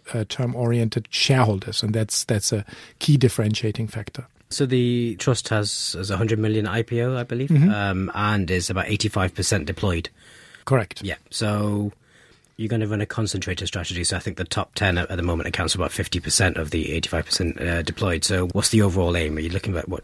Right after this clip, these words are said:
Speaker 2: about thirty companies? Is that right?
Speaker 1: Thirty companies is the aim. And again, we try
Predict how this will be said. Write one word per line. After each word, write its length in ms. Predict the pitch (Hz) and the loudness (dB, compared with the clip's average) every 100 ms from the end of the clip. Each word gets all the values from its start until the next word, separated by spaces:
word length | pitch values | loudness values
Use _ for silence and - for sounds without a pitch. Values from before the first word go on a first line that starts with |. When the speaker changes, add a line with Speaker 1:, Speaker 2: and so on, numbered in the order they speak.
| - | -10
Speaker 2:
about 180 | - - | -10 -4
thirty 280 | - 95 107 | 0 2 4
companies? 400 | 113 113 117 117 | 4 6 4 2
Is 80 | - | -4
that 180 | 117 | -4
right? 100 | 139 - - - - | -4 -6 -16 -20 -8
Speaker 1:
Thirty 300 | - 190 196 | 0 2 2
companies 640 | 156 165 185 190 175 - | 2 2 4 4 2 -2
is 340 | - 143 123 - | 0 2 2 2
the 180 | 143 | 2
aim. 360 | 127 143 175 190 - | 4 4 4 2 0
And 320 | 131 127 - - - | 2 2 -2 -10 -6
again, 340 | 143 139 143 123 | 0 2 4 4
we 340 | 127 127 135 | 4 4 2
try 420 | - - 131 127 | -2 -2 2 2